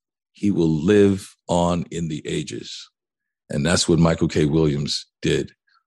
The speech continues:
And he left us with a great legacy so that we can share that with people who will come after us and people who are here now who,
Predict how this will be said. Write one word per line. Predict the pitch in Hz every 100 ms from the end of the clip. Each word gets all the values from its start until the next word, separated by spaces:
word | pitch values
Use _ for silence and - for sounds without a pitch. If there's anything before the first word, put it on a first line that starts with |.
| _
And | - 80
he | 85
left | 82 98 -
us | 85 -
with | 76
a | 69
great | 85 76
legacy | 85 82 85 85
so | 76 80
that | 76 82 76
we | 98 101 92
can | 95 78
share | - 107 101 92
that | 87 85 - _ _ -
with | 71
people | - 101 - 80 76 _ _ _ _ _ _ _ -
who | 87
will | 85
come | 82 98 85
after | 87 92 - 71
us | 64 - - - _ _ -
and | -
people | - 95 - 90
who | 98 90
are |
here | 85 101 98
now | 92 95 92
who, | 87 92